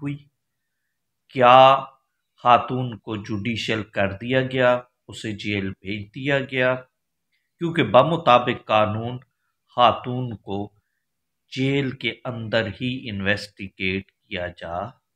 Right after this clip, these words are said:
سکتا ہے۔ ہم آپ کو بتائیں گے کہ کیا خاتون کی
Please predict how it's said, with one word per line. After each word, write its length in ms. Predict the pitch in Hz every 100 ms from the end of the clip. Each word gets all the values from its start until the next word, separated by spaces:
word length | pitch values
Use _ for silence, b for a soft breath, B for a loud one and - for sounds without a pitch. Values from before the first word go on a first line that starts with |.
| _ _
سکتا 640 | - 196 190 _ 127 104
ہے۔ 180 | 110 98 - _ _ _
ہم 120 | 117
آپ 240 | 120 123 -
کو 80 | 120
بتائیں 540 | 113 - 120 135 127
گے 200 | 123 120 120 _ _ _ _
کہ 120 | - 110
کیا 360 | - 120 113
خاتون 680 | 95 110 107 101 120 120 113
کی 280 | - 98